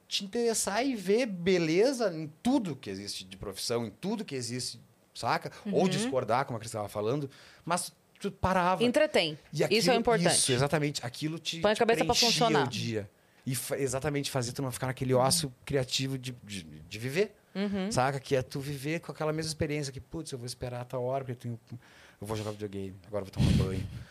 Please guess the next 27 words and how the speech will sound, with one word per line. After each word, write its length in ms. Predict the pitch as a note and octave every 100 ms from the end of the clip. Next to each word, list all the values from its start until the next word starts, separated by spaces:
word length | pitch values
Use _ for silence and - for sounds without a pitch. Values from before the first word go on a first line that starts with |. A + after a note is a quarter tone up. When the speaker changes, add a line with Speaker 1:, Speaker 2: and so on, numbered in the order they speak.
| -
Speaker 1:
Não, 240 | A#3+ C4
tu 100 | C4 -
tinha 100 | F#3
um 40 |
assunto 480 | F#3 - G#3+ G#3+ F3
novo, 280 | D#3 D#3 C3
e 40 |
aquilo, 460 | A#2+ G#3 F#3+ A#3 G3+ - - - C3
Speaker 2:
É. 100 | D3
Speaker 1:
e 40 |
aquilo 260 | - G#3+ B3
mudava 280 | A3 A3+
até 180 | G#3+ A3+
o 60 | C4
que 100 | -
tu 140 | A#3+
ia, 180 | A#3+ -
se 80 | -
eu 100 | F3+
tomar 140 | D3+ F3+
Speaker 3:
Sim. 60 | F#3+
Speaker 1:
Coca-Cola 400 | F3 F3 F3+ F#3+
ou 80 |
água 220 | D#3+ D#3 C3+
agora, 240 | B2 C#3
porque 160 | -
eu, 80 | C3